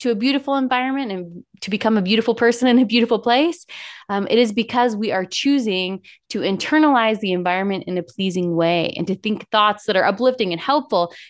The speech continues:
to feel good in a space, right? So if we can do this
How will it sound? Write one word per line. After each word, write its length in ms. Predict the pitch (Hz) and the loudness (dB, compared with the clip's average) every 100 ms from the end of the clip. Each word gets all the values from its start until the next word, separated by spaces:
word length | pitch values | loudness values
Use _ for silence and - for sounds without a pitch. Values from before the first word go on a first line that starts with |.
| - | -10
to 80 | 226 | -10
feel 800 | - - 269 269 240 226 226 - | -10 -2 2 4 6 4 2 -6
good 520 | 180 277 247 175 156 160 - - _ | 0 4 4 4 0 -6 -20 -20 _
in 140 | 185 | -6
a 60 | 180 | -6
space, 560 | - - - - - - _ _ _ - | -6 -10 -10 -12 -18 -18 _ _ _ -2
right? 400 | 165 226 - - _ _ _ _ - - | 0 2 -2 -10 _ _ _ _ -20 0
So 220 | 233 220 | 4 4
if 180 | 226 226 - | 4 2 0
we 200 | 214 262 | 0 4
can 140 | 349 | 6
do 140 | 240 | 6
this 460 | 240 247 226 - - | 4 4 4 -2 -10